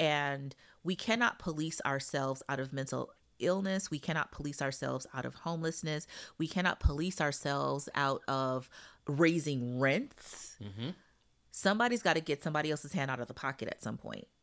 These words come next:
Speaker 2: Yeah.
Speaker 1: That's where we are.
Speaker 2: These women that you, um, help every day,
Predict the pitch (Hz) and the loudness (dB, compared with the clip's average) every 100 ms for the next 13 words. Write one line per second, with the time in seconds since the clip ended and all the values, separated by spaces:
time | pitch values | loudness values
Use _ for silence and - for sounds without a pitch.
0 | _ - 95 - _ _ _ _ - 139 | _ -12 -10 -10 _ _ _ _ -6 0
1 | 151 143 - 156 143 139 131 - 175 - | 2 0 -4 -2 -2 -2 -2 -4 -6 -16
2 | - - _ - - - 214 240 208 240 | -20 -20 _ -20 -20 -4 -2 2 4 6
3 | 269 226 196 - 160 165 165 165 160 131 | 6 6 4 2 4 6 6 6 4 4
4 | 127 117 113 117 - 127 120 95 98 90 | 4 4 0 -2 2 4 6 2 2 0
5 | 87 87 | 0 -2